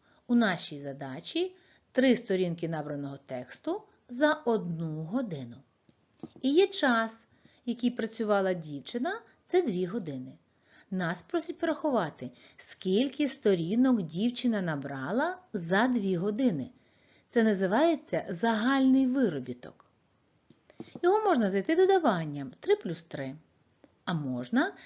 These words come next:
замінити додавання однакових доданків множенням. І це буде три помножити на два, дорівнює шість сторінок. Отже,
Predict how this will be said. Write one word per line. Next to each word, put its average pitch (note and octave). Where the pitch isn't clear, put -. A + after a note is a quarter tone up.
замінити E4
додавання D#3+
однакових G3
доданків F4+
множенням. C3
І C4
це G4+
буде G4+
три D#4
помножити G3+
на E3+
два, C#3
дорівнює C4
шість -
сторінок. E3+
Отже, G#3